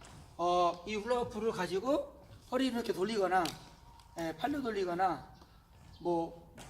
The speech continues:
이게 목, 목으로 돌리거나 자기가 하고 싶은 방법을 해가지고 열 바퀴를 돌리면 다시 참여할 수 있게 할 거예요.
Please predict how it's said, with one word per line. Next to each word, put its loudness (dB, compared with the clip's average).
이게 -6
목, 2
목으로 0
돌리거나 0
자기가 2
하고 4
싶은 -6
방법을 2
해가지고 -2
열 4
바퀴를 4
돌리면 0
다시 -6
참여할 0
수 -6
있게 -8
할 -4
거예요. -6